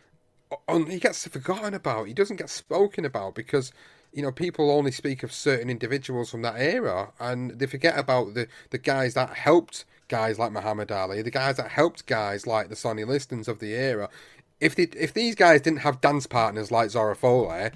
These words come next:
then would they have had as good a career as, as they had? Zora Foley was like the backbone, you know, of the heavyweight division of the nineteen sixties for me.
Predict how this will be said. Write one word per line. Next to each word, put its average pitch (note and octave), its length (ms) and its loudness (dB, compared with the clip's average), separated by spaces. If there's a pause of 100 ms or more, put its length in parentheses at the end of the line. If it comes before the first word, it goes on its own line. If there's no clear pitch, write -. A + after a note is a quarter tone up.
(680)
then B2 220 0
would E3+ 220 2
they C#3+ 140 4
have C3+ 180 4
had C3+ 320 2 (260)
as B2 160 -2
good C3 220 2
a B2+ 60 2
career A#2+ 460 -2
as, A2 160 -2
as G#2+ 200 -10
they A2 80 -6
had? C#3 280 0
Zora D#3+ 240 8
Foley D#3+ 300 4
was A#2 140 -2
like A#2+ 140 0
the A#2 60 -4
backbone, A2+ 640 -2 (440)
you A#2 80 -4
know, A2 100 -2
of G#2+ 60 -4
the B2+ 80 -2
heavyweight A#2 400 0
division A2 340 -4
of G#2+ 80 -4
the A2 80 -6
nineteen A2 280 -4
sixties - 440 -6
for F#2 120 -14
me. G2+ 200 -10